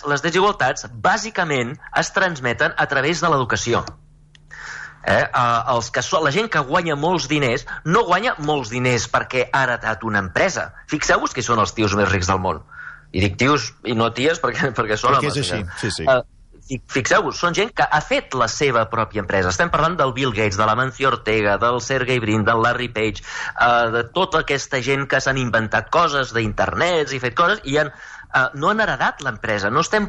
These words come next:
Speaker 1: parlant del Rockefeller, que era el que passava al segle, al segle dinou,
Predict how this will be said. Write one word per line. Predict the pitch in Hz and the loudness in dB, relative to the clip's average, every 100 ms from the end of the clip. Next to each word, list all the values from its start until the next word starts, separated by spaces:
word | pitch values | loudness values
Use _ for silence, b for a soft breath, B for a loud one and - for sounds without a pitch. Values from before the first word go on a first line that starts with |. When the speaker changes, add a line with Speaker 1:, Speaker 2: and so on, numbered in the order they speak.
| 160 | 0
Speaker 1:
parlant | 135 185 220 | 0 0 0
del | 156 | -2
Rockefeller, | 123 123 120 113 123 127 113 98 | 0 -2 0 -2 0 2 2 0
que | 117 | 0
era | 113 117 | 2 2
el | 110 | 2
que | 104 | 0
passava | 104 117 107 | 0 0 0
al | |
segle, | - 104 110 101 B B | -2 -2 0 0 B B
al | - 110 | 0 2
segle | 113 110 | 2 2
dinou, | 104 104 90 | 2 2 2